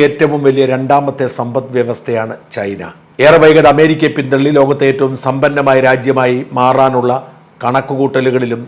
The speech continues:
തയ്യാറെടുപ്പുകളിലുമാണ്. അടിസ്ഥാന സൗകര്യ മേഖലയിലെ അസാധാരണമായ വളർച്ച, സാങ്കേതികമായ മികവ്, വലിയ ജനസംഖ്യ ഒക്കെ ചൈനയ്ക്ക് ഗുണകരമായി മാറുന്നു. എന്നാൽ സ്വേച്ഛാധിപതികളായ കമ്മ്യൂണിസ്റ്റുകാർ ഭരിക്കുന്ന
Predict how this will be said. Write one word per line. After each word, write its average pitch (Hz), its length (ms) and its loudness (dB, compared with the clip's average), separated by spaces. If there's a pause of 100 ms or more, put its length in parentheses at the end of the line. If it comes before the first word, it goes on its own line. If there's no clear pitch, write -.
(120)
തയ്യാറെടുപ്പുകളിലുമാണ്. 104 920 -4 (360)
അടിസ്ഥാന 175 400 4 (160)
സൗകര്യ 165 360 4
മേഖലയിലെ 147 540 0 (400)
അസാധാരണമായ 143 760 2 (120)
വളർച്ച, 117 300 -4 (880)
സാങ്കേതികമായ 156 800 4 (220)
മികവ്, 123 320 2 (640)
വലിയ 156 280 4 (120)
ജനസംഖ്യ 151 580 2 (180)
ഒക്കെ 123 200 -2 (400)
ചൈനയ്ക്ക് 147 460 0 (140)
ഗുണകരമായി 135 560 0
മാറുന്നു. 101 320 -6 (800)
എന്നാൽ 147 180 4 (160)
സ്വേച്ഛാധിപതികളായ 147 1120 4 (400)
കമ്മ്യൂണിസ്റ്റുകാർ 151 680 2 (160)
ഭരിക്കുന്ന 139 460 -2